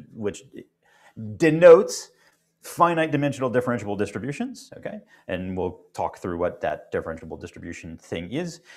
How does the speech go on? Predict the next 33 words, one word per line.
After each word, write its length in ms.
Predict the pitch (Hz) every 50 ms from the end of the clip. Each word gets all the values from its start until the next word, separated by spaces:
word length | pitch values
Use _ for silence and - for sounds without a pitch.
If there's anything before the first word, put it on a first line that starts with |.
| - - _
Here 320 | - 151 160 160 151 135
I've 240 | 117 113 113 110 -
done 240 | - 120 117 113 107
something 500 | 107 - 120 104 - - 107 101 95 90
horrible 500 | - - 151 143 139 135 117 120 117 107
and 120 | 98 98
actually 380 | 107 104 - - 101 95 95 - - - - -
not 340 | 107 104 113 120 117 -
showed 360 | - - - 135 120 123 113 98
you 300 | 107 113 110 110 110 107
the, 400 | - 92 87 85 85 85 87 - _ _ _ _ _ _
um, 360 | 95 92 87 85 85 85 87 - _ _
the, 440 | - 95 92 82 82 80 82 82 - - -
the, 240 | 104 90 90 - - - - _ _ _
the 200 | - 87 - - -
binding 500 | 127 123 135 143 147 135 139 143 139 131
block, 360 | 120 127 120 123 131 127 - -
but 80 | 117 90
I'm 120 | 98 104
gonna 140 | 98 95 95
tell 240 | 92 - - 131 117
you 180 | 107 104 107
now 460 | 98 104 113 107 107 107 107 107 107 - - - - _
that 240 | - 95 92 98 92
these 300 | 95 139 147 151 147 104
variables, 640 | 104 123 120 120 120 117 110 117 113 110 107 - -
just 300 | - 143 147 196 151 -
like 280 | 92 104 117 113 -
in 140 | 107 98 92
s-, 260 | 92 - - - - - _
in, 520 | - 120 104 98 98 95 95 90 90 87 - _
in 180 | - 98 95 95
bugs, 540 | 90 - 143 175 190 180 190 202 196 -